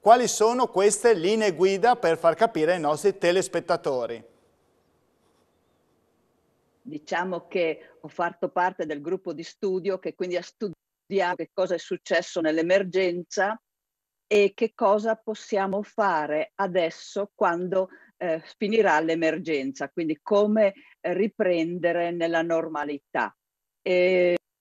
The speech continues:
Speaker 2: lo studio ha analizzato tutti i dati a disposizione, ha anche elaborato un questionario molto puntuale che ha distribuito alle parti sociali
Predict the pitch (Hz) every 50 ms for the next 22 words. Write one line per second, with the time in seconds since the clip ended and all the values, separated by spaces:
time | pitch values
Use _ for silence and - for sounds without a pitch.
0 | _ _ _ _ _ _ 165 165 170 165 165 156 165 160 - 196 208 214 - -
1 | - _ - 240 240 262 202 214 220 190 185 190 185 190 185 180 156 160 185 190
2 | 190 196 196 - _ 220 190 180 175 170 156 - - _ _ _ - 226 - _
3 | - 214 180 160 185 185 196 190 - 175 165 170 - - _ 185 180 190 214 -
4 | - - 233 226 240 262 277 262 240 214 190 180 170 170 170 185 - - 196 180
5 | 170 170 165 165 165 160 160 160 170 180 - _ - 196 175 170 - _ _ _
6 | _ _ _ 175 180 175 175 175 175 160 - - - 190 - - - - 190 175
7 | 170 175 180 185 185 190 190 185 180 185 180 170 165 165 170 165 170 170 180 175
8 | _ _ 190 175 - _ - 180 170 160 - - 196 180 165 156 147 156 160 170
9 | 196 - - 220 180 170 156 156 147 156 151 - - 175 170 170 185 185 - 165
10 | 160 160 - 160 160 - _ 170 - - 240 233 - - 214 180 160 156 160 165
11 | 185 202 -